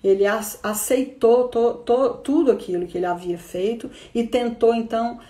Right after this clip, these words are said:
é, se redimir num trabalho no bem. É isso, né? Ele, ele encontrou o bem e passou a ser um, um, um, um, uma manifestação do bem no mundo,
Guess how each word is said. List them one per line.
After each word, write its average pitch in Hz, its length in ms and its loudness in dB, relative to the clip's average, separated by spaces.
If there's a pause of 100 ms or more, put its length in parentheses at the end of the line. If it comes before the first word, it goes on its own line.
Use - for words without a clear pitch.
(140)
é, 208 180 0
se 208 180 -4
redimir 220 920 0 (200)
num 262 220 2
trabalho 247 640 2
no 254 200 0
bem. 214 440 -2 (220)
É 202 120 -4
isso, 196 340 -2
né? 202 280 -4 (160)
Ele, 190 220 -8 (100)
ele 226 380 2
encontrou 240 680 4
o 196 60 -2
bem 214 400 -2 (200)
e 226 60 -6
passou 214 480 0
a 208 80 2
ser 208 280 -6
um, 208 140 -2
um, 190 920 -4 (720)
um, 180 40 -4
um, 175 360 -2 (360)
uma 208 140 2
manifestação 233 1080 2
do 202 120 0
bem 202 220 0
no 220 100 -2
mundo, 202 320 0